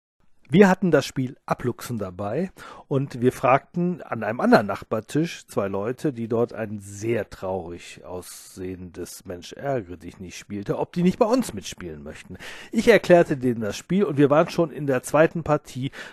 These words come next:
da war die Erklärung des Spiels Doppelkopf am Tisch Nummer eins immer noch nicht abgeschlossen.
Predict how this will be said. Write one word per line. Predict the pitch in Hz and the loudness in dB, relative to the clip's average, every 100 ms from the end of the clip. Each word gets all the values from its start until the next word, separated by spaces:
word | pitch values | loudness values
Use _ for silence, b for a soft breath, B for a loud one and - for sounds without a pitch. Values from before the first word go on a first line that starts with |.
| - | -6
da | 110 | -2
war | 117 120 | 2 2
die | 110 107 - | 0 -8 -6
Erklärung | 90 - - 175 254 165 131 | -8 -8 -2 6 10 10 10
des | 107 104 | 4 -10
Spiels | - 98 87 | -8 -8 -6
Doppelkopf | 92 117 113 143 139 | -6 -4 0 2 0
am | - 110 101 | -2 -6 -8
Tisch | - 87 - | -12 -14 -10
Nummer | 90 95 - | -8 -8 -8
eins | 80 82 - | -12 -14 -14
immer | - - | -12 -10
noch | - - | -10 -10
nicht | 95 95 | -10 -10
abgeschlossen. | - - - - - - - | -10 -12 -14 -12 -12 -14 -18